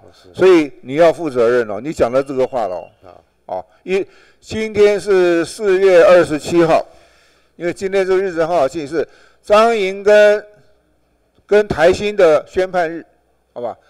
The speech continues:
Speaker 2: 再次提醒部长哈，两个月以后，就是六月底，你要告诉我一个答案，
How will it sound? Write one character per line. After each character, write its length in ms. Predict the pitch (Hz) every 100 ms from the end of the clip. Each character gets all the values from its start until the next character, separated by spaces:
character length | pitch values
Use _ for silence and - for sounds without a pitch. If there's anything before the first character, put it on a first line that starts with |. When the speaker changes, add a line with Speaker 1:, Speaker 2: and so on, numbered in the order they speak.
| _
Speaker 2:
再 220 | - 190
次 160 | 170 151
提 160 | 147 143
醒 140 | 135
部 180 | 110 139
长 160 | 92 80
哈， 240 | 90 80 _ _ _ _ _ _ _ _ _ _ _ _ _ _ _ _ _ _ _ _
两 220 | 147 147
个 120 | 175
月 200 | 214 202
以 100 | 143
后， 320 | 139 180 104 - _ _ _ _ _ _ _ _ _ _ _ _ _ _
就 180 | 180
是 200 | 175 170 - _
六 180 | 185 185
月 160 | 180
底， 220 | 151 120 - _ _
你 80 | -
要 120 | 147
告 200 | - 147
诉 100 | 123
我 80 | 113
一 60 | 110
个 100 | 107
答 120 | 85
案， 220 | 85 80